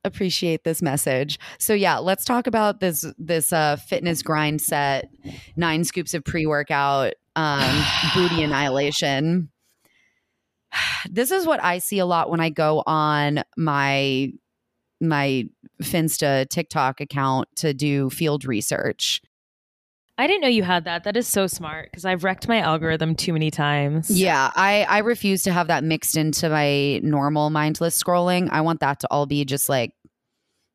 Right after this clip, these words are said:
Speaker 1: people I like and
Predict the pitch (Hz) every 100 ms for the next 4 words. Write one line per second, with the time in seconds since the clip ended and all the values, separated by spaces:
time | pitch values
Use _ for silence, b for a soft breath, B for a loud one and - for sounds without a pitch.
0 | - _ - 175 180 175 131 160 151 147
1 | 170 - - - _ _ _ _ _ _
2 | _ - 156 147 147 147